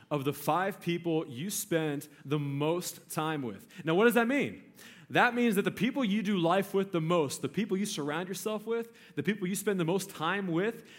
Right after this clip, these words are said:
those are the people who are going to influence you the way you think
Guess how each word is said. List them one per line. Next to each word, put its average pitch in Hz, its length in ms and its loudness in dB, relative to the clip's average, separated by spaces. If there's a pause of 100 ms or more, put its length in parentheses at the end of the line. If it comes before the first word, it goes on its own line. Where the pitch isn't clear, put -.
(220)
those 214 260 2
are - 60 -10
the 381 80 -2
people 208 340 0
who 190 80 0
are 180 80 2
going 180 240 2
to 165 160 0
influence 208 640 -2
you 170 260 2 (160)
the 156 120 2
way 143 180 2
you 202 140 -2
think 143 420 -6